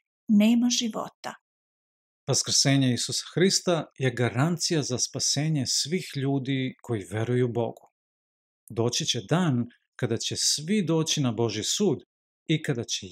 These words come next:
Speaker 2: jedni dobiti večni život, a drugi večnu smrt. Da li ćemo primiti život ili smrt, zavisi od našeg izbora, za Boga ili protiv Boga.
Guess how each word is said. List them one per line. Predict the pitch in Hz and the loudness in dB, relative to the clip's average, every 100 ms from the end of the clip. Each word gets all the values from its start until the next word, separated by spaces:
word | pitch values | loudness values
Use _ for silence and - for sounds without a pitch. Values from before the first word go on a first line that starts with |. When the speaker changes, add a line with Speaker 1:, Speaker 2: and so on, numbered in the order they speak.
| 113 | -2
Speaker 2:
jedni | 156 135 120 101 | 0 0 -2 -2
dobiti | 143 165 190 - 190 | 0 2 0 -2 -4
večni | 180 180 - 170 | -4 -4 -4 -2
život, | 151 170 165 165 - _ _ | 0 0 -2 -4 -14 _ _
a | - | -14
drugi | 110 120 156 156 160 151 - - | -6 0 0 0 0 -2 -4 -12
večnu | 104 87 - 147 | -12 -6 -2 -2
smrt. | - 127 - - - _ _ _ _ _ _ _ - | 0 -2 -4 -18 -20 _ _ _ _ _ _ _ -8
Da | 143 151 | -2 2
li | 160 | 2
ćemo | - 127 110 | 2 2 0
primiti | 139 165 156 - | 0 2 0 -2
život | 95 117 185 131 107 - - - | -4 0 2 0 -4 -12 -14 -8
ili | 127 117 | -2 -2
smrt, | - 190 185 - - _ _ _ _ | 0 0 0 -4 -20 _ _ _ _
zavisi | 131 117 101 127 - | -2 -2 0 -2 2
od | 156 | 2
našeg | 127 117 - 139 | 2 0 -2 -2
izbora, | 127 98 - - - - _ _ | -2 -2 -6 -10 -12 -20 _ _
za | 123 95 107 139 | -8 -6 -4 -2
Boga | 151 139 135 135 127 _ _ - | -2 -2 -2 -6 -8 _ _ -2
ili | 151 175 | 2 2
protiv | - 117 - 131 | 0 -4 -4 -12
Boga. | - - - | -12 -16 -20